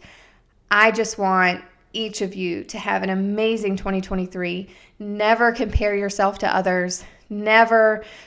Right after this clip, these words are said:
try to be someone that you're not, because you are amazing. And you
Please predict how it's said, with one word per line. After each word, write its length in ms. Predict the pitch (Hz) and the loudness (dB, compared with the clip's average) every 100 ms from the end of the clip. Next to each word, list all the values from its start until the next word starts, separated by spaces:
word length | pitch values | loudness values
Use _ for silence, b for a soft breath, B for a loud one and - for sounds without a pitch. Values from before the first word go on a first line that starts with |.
| - | -6
try 540 | - 214 208 208 208 | 4 6 8 6 2
to 360 | 202 208 202 196 | -2 -6 -6 -6
be 320 | 180 208 208 | -8 -8 -8
someone 540 | - 202 196 190 190 | 0 0 2 0 0
that 200 | 185 185 | 0 -2
you're 120 | 196 | -4
not, 500 | 185 196 190 190 - - | 0 2 2 0 -4 -14
because 400 | 208 196 208 190 | -12 -6 -6 -6
you 140 | 208 208 | -2 2
are 180 | 196 | 2
amazing. 640 | 185 185 170 180 190 214 196 _ B B B - | 2 -2 -4 -8 -12 -14 -16 _ B B B -4
And 640 | 208 196 190 190 190 190 196 - | 0 0 0 0 -2 -4 -8 -14
you 720 | 196 202 208 208 202 202 | -12 -8 -6 -6 -6 -8